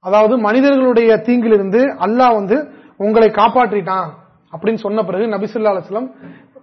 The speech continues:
தன்னுடைய மரணம் வரை ஒரு மனிதரை தனக்கு பாதுகாவலராக நியமிக்கவே இல்லை.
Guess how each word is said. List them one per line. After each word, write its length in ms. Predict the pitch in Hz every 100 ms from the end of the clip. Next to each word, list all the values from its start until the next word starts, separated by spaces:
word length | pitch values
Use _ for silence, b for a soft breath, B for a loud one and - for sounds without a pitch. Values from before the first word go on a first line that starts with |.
| _
தன்னுடைய 380 | 170 190 202 185
மரணம் 500 | 175 208 240 285 269
வரை 260 | 220 214 254 269 B B B -
ஒரு 180 | 202 202
மனிதரை 460 | 196 226 262 262 226
தனக்கு 320 | 220 214 202
பாதுகாவலராக 680 | 190 214 226 220 208 196 220
நியமிக்கவே 460 | 208 208 180 196
இல்லை. 180 | 185